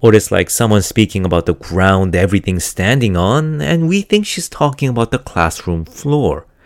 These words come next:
Our idea of God is too small. It's too narrow.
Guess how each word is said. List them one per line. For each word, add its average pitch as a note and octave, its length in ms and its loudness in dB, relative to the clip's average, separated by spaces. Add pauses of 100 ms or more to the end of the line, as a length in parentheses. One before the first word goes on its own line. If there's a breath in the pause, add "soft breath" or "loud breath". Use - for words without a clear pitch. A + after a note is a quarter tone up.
(400 soft breath)
Our A2+ 220 2
idea A#2+ 400 2
of F2 160 -8
God G#2+ 460 2
is G2 240 -2
too - 320 -4
small. F#2+ 960 -4 (200)
It's C#3+ 220 -4
too E3 220 -2
narrow. C3 640 0